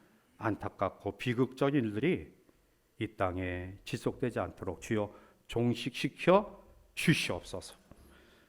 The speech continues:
또 우리에게 주시는 교훈의 말씀을 묵상하며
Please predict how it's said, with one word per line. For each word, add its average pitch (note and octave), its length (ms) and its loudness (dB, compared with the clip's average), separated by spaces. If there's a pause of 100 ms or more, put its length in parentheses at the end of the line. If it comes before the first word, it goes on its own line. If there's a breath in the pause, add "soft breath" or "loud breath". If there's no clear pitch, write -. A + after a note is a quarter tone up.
(160 soft breath)
또 D#3 140 10
우리에게 E3+ 220 12
주시는 F#3+ 320 8
교훈의 E3+ 380 12
말씀을 C#3+ 460 8
묵상하며 A2 920 2